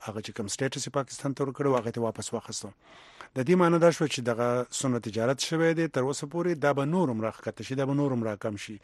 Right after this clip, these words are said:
دغه شانتي د پاکستان چې کوم هلته د، ام، هغه دي، سفارتکار دي یا پاکستان کوم د، د تجارت پوهه دي، ام، اقتصاد پوهه دي، هغوی دا وایي چې دا most favored nation چې کوم، اه، سټیټس دی یا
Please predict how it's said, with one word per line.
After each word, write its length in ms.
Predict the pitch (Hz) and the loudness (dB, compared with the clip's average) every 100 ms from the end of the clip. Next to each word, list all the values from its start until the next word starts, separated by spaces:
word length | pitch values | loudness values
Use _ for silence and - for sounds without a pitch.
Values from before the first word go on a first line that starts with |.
| - - - - - | -18 -18 -16 -8 4
دغه 100 | 170 170 | 6 8
شانتي 220 | 185 185 | 6 6
د 140 | 165 160 | 4 4
پاکستان 560 | 147 139 - 170 180 | 4 2 2 4 4
چې 120 | 160 151 | 2 2
کوم 220 | 156 151 | 4 4
هلته 340 | 147 151 143 151 143 | 4 0 -2 0 2
د، 20 | 143 139 131 127 | 4 4 2 0
ام، 180 | 123 123 | -2 -2
هغه 240 | 117 139 151 | -2 0 0
دي، 80 | 139 - - - | -2 -6 -8 -2
سفارتکار 680 | - 131 123 - 151 160 139 | 2 2 2 2 4 4 2
دي 80 | 143 117 | 0 2
یا 100 | 113 | 0
پاکستان 540 | 117 113 117 151 147 | 0 -4 -2 0 2
کوم 180 | 160 156 151 | 2 4 4
د، 140 | 143 135 | 2 0
د 140 | 131 120 | -2 -2
تجارت 340 | 123 127 123 113 | 0 0 0 -2
پوهه 260 | 175 170 156 135 | 2 2 2 0
دي، 100 | 143 139 123 | 0 0 -2
ام، 300 | 117 117 123 120 | -4 -6 -6 -6
اقتصاد 380 | - 120 117 - | -6 -4 -4 0
پوهه 140 | 156 165 | 2 2
دي، 80 | 165 - - - - - | 2 -2 -14 -12 -10 -2
هغوی 180 | 151 202 214 | 2 6 6
دا 60 | 214 | 8
وایي 140 | 214 | 6
چې 120 | 190 180 | 4 8
دا 340 | 185 185 180 156 - - 143 143 143 151 | 10 10 8 6 0 -4 0 2 2 2
most 140 | 143 - | 2 2
favored 260 | 147 131 143 | 2 4 4
nation 280 | 139 143 135 | 4 2 0
چې 80 | - 127 | 0 -2
کوم، 280 | 139 135 131 | 2 2 2
اه، 380 | 127 131 123 | 0 -2 -4
سټیټس 460 | 113 - 139 139 - | -4 0 2 0 0
دی 100 | 131 | 0
یا 100 | 127 | 2